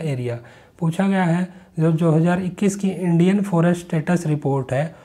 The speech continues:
उसके according कौन सी यूनियन टेरिटरी, यहाँ पर स्टेट नहीं पूछा गया है, यूनियन टेरिटरी पूछा गया है जिसका हाईएस्ट फॉरेस्ट कवर है उसके एरिया के with respect में।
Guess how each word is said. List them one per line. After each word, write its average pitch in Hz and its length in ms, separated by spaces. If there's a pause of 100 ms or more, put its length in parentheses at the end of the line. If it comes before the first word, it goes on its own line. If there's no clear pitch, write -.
(140)
उसके 180 280
according 180 440
कौन 185 340
सी 202 140
यूनियन 185 500
टेरिटरी, 135 500 (160)
यहाँ 151 120
पर 180 160
स्टेट 175 400
नहीं 175 200
पूछा 160 260
गया 151 200
है, 208 120 (360)
यूनियन 185 340
टेरिटरी 175 480
पूछा 165 380
गया 139 200
है 160 240 (340)
जिसका 165 360
हाईएस्ट 175 540
फॉरेस्ट 165 580 (100)
कवर 151 300
है 156 280 (320)
उसके 170 340 (160)
एरिया 175 380
के 175 180
with 156 220
respect 131 480
में। 113 160